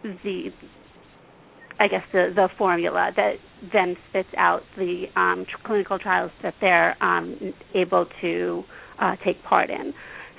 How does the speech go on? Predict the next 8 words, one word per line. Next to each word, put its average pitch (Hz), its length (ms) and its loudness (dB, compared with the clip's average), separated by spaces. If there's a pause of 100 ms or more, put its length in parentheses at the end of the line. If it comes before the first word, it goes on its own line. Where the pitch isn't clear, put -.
So 196 380 4 (1600)
we 214 360 -8
do, 247 540 2 (100)
uh, 196 300 2
we 196 180 -2
do 233 240 -4
offer 214 360 4
that 196 220 4